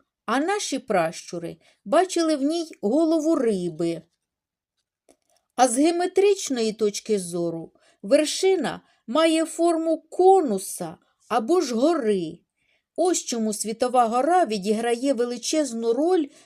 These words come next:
в світобудові. Тепер, як і обіцяла, про світове дерево. Воно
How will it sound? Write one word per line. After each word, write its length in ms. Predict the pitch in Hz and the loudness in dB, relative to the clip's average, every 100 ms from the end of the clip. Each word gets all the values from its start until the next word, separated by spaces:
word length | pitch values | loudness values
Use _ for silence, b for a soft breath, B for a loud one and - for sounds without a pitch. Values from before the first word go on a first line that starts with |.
| b | b
в 60 | - | -10
світобудові. 1300 | 233 285 294 311 294 269 220 220 170 156 156 - _ _ _ _ _ _ _ _ _ _ _ _ _ _ _ | -4 -4 -2 0 0 -2 2 2 2 0 -8 -10 _ _ _ _ _ _ _ _ _ _ _ _ _ _ _
Тепер, 440 | - 226 311 359 359 _ _ _ | -4 2 6 6 6 _ _ _
як 360 | 180 226 226 - | -2 -2 -2 -4
і 120 | 247 | 0
обіцяла, 800 | 262 269 277 - 185 156 147 156 _ - | 2 0 -4 -2 -2 -2 -8 -12 _ -6
про 140 | 220 | -4
світове 500 | 226 247 226 262 302 | -4 -6 0 4 4
дерево. 640 | 220 196 165 143 135 131 - _ _ b b - | 4 2 2 -4 -10 -14 -20 _ _ b b -8
Воно 500 | 175 240 269 392 | -2 2 2 0